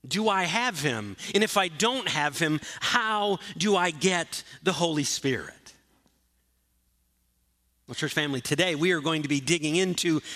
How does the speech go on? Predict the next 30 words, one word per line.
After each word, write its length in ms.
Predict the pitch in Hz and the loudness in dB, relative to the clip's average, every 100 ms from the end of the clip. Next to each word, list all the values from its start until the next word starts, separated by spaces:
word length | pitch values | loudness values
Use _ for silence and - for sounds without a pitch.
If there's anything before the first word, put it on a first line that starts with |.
| - | -6
a 200 | 151 175 | -2 0
rather 380 | 180 202 214 202 | 2 0 2 0
intriguing 680 | 202 185 - 226 226 214 208 | 2 2 2 0 0 0 0
passage 840 | 196 208 196 - 185 151 135 - - | 0 0 0 -2 -4 -2 -4 -4 -2
of 140 | 151 | -2
Scripture. 580 | - 135 135 - 110 65 _ _ _ _ _ _ _ _ _ | 0 0 -2 -6 -8 -10 _ _ _ _ _ _ _ _ _
And 80 | - | 0
I 40 | 175 | 2
believe 260 | 196 233 | 2 2
that 180 | 214 185 - - | 2 0 -8 -4
passage 360 | 214 226 175 160 | 0 0 -2 -2
of 80 | |
Scripture 380 | 160 - 247 202 | 0 0 -2 0
will 140 | 185 170 | 2 2
help 200 | 214 202 | -2 -2
us 120 | - | 0
kinda 200 | 208 185 | 0 0
understand 760 | 202 208 - - 233 226 214 | 0 0 0 0 0 0 0
and 60 | 185 | 2
maybe 240 | 185 190 | 2 0
answer 420 | 190 208 208 - | 0 -2 0 -2
some 440 | 175 - 208 202 190 | -2 -2 0 0 -2
of 260 | 175 160 | -2 -2
those 400 | 147 160 160 151 | 0 2 2 0
questions 760 | - - - 180 - 147 131 117 - - - | -4 -8 -4 -4 -4 -4 -4 -4 -10 -14 -4
today 540 | 170 147 156 131 131 | -2 0 2 2 0
and 120 | 160 | 0
maybe 240 | 156 175 180 | 0 0 -2
take 460 | - - 247 233 | -4 -2 -2 0
away 680 | 208 185 233 254 208 160 143 | -2 0 0 2 0 2 0